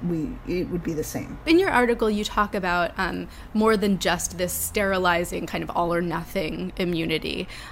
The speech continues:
Speaker 2: Um, another type you talk about is something called functional immunity. Can you explain what that is?
Speaker 1: I'm not sure that's a term that i-, immunologists would all recognize, but the, the, the reason I wrote this story was I, I was trying to figure out where we were going.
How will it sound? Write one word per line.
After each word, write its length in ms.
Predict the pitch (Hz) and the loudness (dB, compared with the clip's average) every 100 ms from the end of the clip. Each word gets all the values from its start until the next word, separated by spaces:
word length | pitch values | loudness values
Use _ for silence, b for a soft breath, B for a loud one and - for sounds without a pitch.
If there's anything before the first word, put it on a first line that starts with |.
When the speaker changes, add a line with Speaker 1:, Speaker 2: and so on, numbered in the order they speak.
| - | 2
Speaker 2:
Um, 240 | 196 185 180 | 4 4 6
another 260 | 226 233 | 4 6
type 200 | 254 233 | 4 2
you 80 | 208 | -2
talk 200 | 220 185 | 0 0
about 320 | 180 175 - | 0 0 0
is 140 | 185 165 | -2 -4
something 240 | - - | -4 -4
called 220 | - - | -4 -6
functional 500 | - 185 165 - 233 | -6 -4 -4 -4 -2
immunity. 540 | 254 254 254 269 269 254 | 0 0 0 -2 -4 -4
Can 160 | - | -2
you 200 | 269 277 | 0 0
explain 360 | 262 247 - 247 | -4 -4 -2 0
what 140 | 247 | 0
that 140 | 226 208 | -2 -2
is? 320 | 214 233 - - - | -2 -6 -8 -6 0
Speaker 1:
I'm 140 | 349 | 2
not 160 | 415 427 | 2 0
sure 260 | - 311 | 0 2
that's 220 | 269 254 | 6 4
a 60 | 240 | 4
term 320 | - 285 262 | 2 6 6
that 200 | 233 214 | 6 4
i-, 220 | - - | 2 0
immunologists 880 | - 233 240 226 214 226 214 180 170 | 4 8 10 8 6 4 2 0 0
would 140 | 180 175 | 2 2
all 160 | 175 | 4
recognize, 500 | 175 170 175 175 175 | 2 0 -2 -2 -2
but 180 | - 196 | -2 0
the, 100 | - | 0
the, 220 | 202 - - | 0 -4 -2
the 140 | 196 | 2
reason 260 | 254 349 330 | 2 2 4
I 200 | 226 196 | 4 2
wrote 400 | 165 196 208 240 | 0 4 4 4
this 160 | 214 - | 0 0
story 340 | - 160 139 | 2 4 4
was 220 | 139 180 | 0 2
I, 140 | 185 190 | 2 2
I 260 | - 180 | 4 4
was 200 | 185 190 | 4 0
trying 220 | - - | 0 2
to 80 | 311 | 4
figure 260 | - 190 180 | 4 6 6
out 120 | 165 | 6
where 240 | 170 190 | 4 2
we 180 | 196 185 | 2 0
were 140 | 156 156 | 0 0
going. 520 | 165 180 160 131 | 2 4 4 0